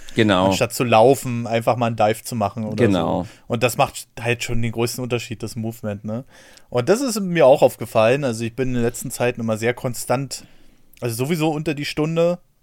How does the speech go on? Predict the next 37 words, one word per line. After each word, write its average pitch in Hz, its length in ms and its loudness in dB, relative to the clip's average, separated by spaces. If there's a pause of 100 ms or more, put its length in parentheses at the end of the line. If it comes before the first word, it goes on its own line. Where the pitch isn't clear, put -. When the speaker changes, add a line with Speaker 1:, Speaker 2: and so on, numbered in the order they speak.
(120)
Speaker 2:
aber 113 540 4
sehr 110 200 -2
konstant 120 380 -6
auch 110 140 -2
in 117 140 -6
siebenundfünfziger 123 720 -6
Zeiten 127 360 -2
jetzt 117 220 -6
hängen 123 180 -6
geblieben. 117 480 -8 (460)
Aber 127 220 4
Speaker 1:
Mhm. - 60 2
Speaker 2:
mein 165 180 6
Jahresziel 180 520 6
habe 156 120 6
ich 143 80 -2
leider 147 240 8
verfehlt. 120 760 -4
Äh, 120 540 0
ich 120 140 -8
wollte 139 180 -4
ja 135 40 -6
die 127 60 -6
fünfundfünfzig 147 720 -6
X 135 160 -10
X - 240 -10
haben. 143 400 2 (720)
Hat 127 160 0
leider 131 240 6
nicht 117 180 -6
geklappt, 139 460 2
aber 107 480 4 (200)
Speaker 1:
Oh. 90 480 2
Speaker 2:
ich 76 60 -4
bin 80 140 4
mir, - 600 -4
ja, 104 120 2